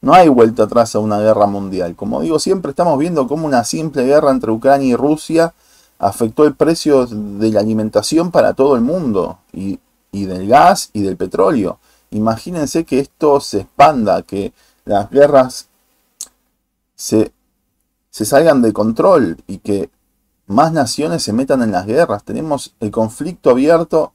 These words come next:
entre Israel, Palestina, Líbano, Siria, Irán.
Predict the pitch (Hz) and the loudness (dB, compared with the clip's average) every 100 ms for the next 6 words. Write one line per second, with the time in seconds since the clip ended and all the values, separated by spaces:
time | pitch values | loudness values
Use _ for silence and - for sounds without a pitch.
0 | - 101 107 104 104 104 110 147 185 220 | -12 -6 -2 0 0 2 4 4 2 -6
1 | _ _ _ _ 104 104 104 165 165 160 | _ _ _ _ 0 0 -6 -8 -6 -2
2 | 147 143 _ - 147 156 151 139 120 113 | -4 -4 _ -6 -4 0 0 0 -2 -6
3 | - 151 151 139 - 110 113 143 180 208 | -8 -6 0 0 0 -2 6 6 6 -2